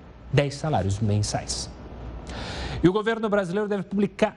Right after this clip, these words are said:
ainda hoje a portaria que regulamenta o leilão da chamada tecnologia cinco G no país. A novidade é que as regras não trazem nenhum tipo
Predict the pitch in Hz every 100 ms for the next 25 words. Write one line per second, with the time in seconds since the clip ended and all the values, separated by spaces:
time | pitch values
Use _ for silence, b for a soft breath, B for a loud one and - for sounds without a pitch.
0 | - 214 285 330 220 180 196 190 196 -
1 | 165 202 - 196 190 175 202 202 202 185
2 | 175 214 202 175 - 190 202 - - 208
3 | 202 180 151 180 208 - 277 277 202 151
4 | 185 165 139 - - - - B B B
5 | B B 214 269 233 185 233 180 160 -
6 | 131 - 190 202 208 160 214 247 202 208
7 | 214 208 202 190 247 294 - - 208 -
8 | 196